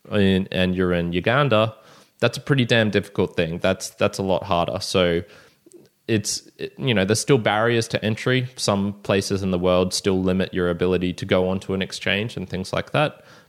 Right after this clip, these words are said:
But I think you could pretty much agree it, if someone in Tibet was to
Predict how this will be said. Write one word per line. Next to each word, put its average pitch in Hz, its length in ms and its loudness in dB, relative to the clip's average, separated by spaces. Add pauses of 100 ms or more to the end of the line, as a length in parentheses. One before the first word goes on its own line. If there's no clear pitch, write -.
(140)
But 165 360 0
I 120 80 2
think 123 320 -2
you 110 60 0
could 98 200 -4
pretty 104 180 2
much 95 220 -2
agree 87 540 0 (140)
it, 92 300 0 (320)
if 104 120 -2
someone 113 540 0
in 92 440 -2 (120)
Tibet 104 440 0 (360)
was 95 320 2
to 90 480 2